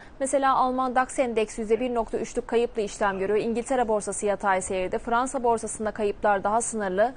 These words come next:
Yüzde sıfır nokta iki seviyesinde bulunuyor. A B D borsaları güne düşüşte başlamıştı. Ardından Avrupa endekslerinde de kayıplar hızlanmıştı. Ardından A B D borsaları toparlanma sürecine girdi. Şimdi bu saatlerde Nasdaq endeksi yeniden sınırlı düşüşle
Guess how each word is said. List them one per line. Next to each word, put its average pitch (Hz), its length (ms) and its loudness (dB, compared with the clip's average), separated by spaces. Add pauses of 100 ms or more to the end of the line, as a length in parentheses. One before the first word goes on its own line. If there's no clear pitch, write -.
(260)
Yüzde 233 180 0
sıfır 240 300 -6
nokta 220 260 -4
iki - 140 -8
seviyesinde 202 600 0
bulunuyor. 220 380 0 (240)
A 247 200 4
B 254 160 2
D 320 160 0
borsaları 277 380 2
güne 226 220 -2
düşüşte 202 400 -4
başlamıştı. 202 680 0 (240)
Ardından 262 600 2
Avrupa 269 340 0
endekslerinde 269 640 0
de 285 60 4
kayıplar 208 540 2
hızlanmıştı. 196 640 -2
Ardından 262 540 2
A 254 200 2
B 247 140 2
D 262 180 2
borsaları 254 160 4 (200)
toparlanma 240 840 2
sürecine 202 380 -2
girdi. 208 360 0 (240)
Şimdi 302 260 -6
bu 311 40 -4
saatlerde 254 600 4
Nasdaq 277 440 2
endeksi 220 440 -2
yeniden 269 320 0
sınırlı 254 420 -2
düşüşle 220 480 0